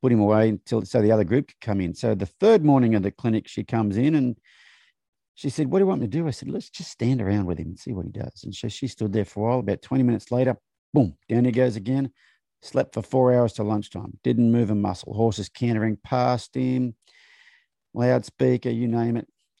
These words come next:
Didn't move a muscle. Was unconscious. And so I knew that that was unusual for that horse. And there,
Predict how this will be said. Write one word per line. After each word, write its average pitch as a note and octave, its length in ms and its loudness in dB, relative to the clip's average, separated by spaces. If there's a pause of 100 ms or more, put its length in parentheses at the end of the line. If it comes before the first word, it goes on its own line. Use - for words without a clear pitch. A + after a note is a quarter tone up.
(180)
Didn't A2+ 200 -2
move G#2 140 -2
a F#2+ 40 -6
muscle. - 320 -8
Was F#2+ 240 -8
unconscious. A2 800 -4 (920)
And A#2 140 -4
so D3+ 140 0
I C#3+ 40 4
knew F#3+ 540 4 (2000)
that G2+ 320 -4
that G#2 520 0
was G2+ 200 -2
unusual F#2 640 -2
for - 180 -12
that - 220 -8
horse. - 520 -6
And G#2 220 2
there, A2 260 4